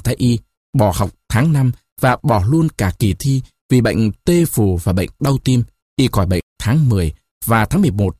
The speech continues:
nhất định ra đi. Y không chịu được sự ở dưng. Y vào Sài Gòn với một người làng, mặc dù rằng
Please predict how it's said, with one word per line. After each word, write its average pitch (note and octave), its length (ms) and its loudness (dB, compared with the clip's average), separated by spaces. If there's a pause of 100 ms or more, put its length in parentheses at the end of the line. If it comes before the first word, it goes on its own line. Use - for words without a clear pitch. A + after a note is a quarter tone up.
(220)
nhất A#3+ 160 0
định A#2+ 160 0
ra B2+ 180 0
đi. A#2 200 0 (480)
Y B2+ 180 4
không A#2+ 140 -2
chịu - 180 -4
được G#2 240 -4
sự - 260 -2 (120)
ở F2+ 260 0
dưng. C3 300 0 (500)
Y D#3 240 4 (100)
vào A#2+ 120 0
Sài G#2+ 160 0
Gòn F#2+ 240 0 (260)
với F#3 80 2
một G3 220 0
người A#2 180 4
làng, F#2+ 300 0 (300)
mặc B2+ 160 2
dù A#2+ 220 2
rằng G#2+ 260 0